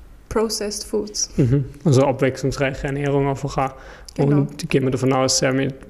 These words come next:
Speaker 2: sehr viel mit heimischen Produkten wahrscheinlich ab eigentlich.
Speaker 1: Genau, wir haben ja auch Eier. Also wir haben Hühner und Gänse und da gibt's viele Eier im Sommer. Und, ähm, ja,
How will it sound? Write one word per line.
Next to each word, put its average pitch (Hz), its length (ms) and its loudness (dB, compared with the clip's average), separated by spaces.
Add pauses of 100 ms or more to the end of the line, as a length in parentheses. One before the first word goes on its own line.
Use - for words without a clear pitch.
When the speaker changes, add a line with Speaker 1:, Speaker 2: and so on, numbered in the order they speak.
(120)
Speaker 2:
sehr - 240 0
viel 147 160 4
mit 131 160 2
heimischen 135 340 2
Produkten 139 420 0
wahrscheinlich 180 380 -4
ab 180 160 -4
eigentlich. 180 220 -6 (220)
Speaker 1:
Genau, 247 340 0
wir 208 100 -2
haben 208 140 -4
ja 190 160 -2
auch - 100 -10
Eier. 208 400 0 (340)
Also 220 200 -4
wir 208 80 -2
haben 202 80 -2
Hühner 220 280 2
und 208 120 -2
Gänse 214 340 0
und 208 100 0
da 202 60 0
gibt's 208 240 -4
viele 208 260 -2
Eier 196 200 0
im 208 100 -6
Sommer. 202 380 -2 (600)
Und, 202 640 -6 (160)
ähm, 196 260 -6
ja, 180 220 -2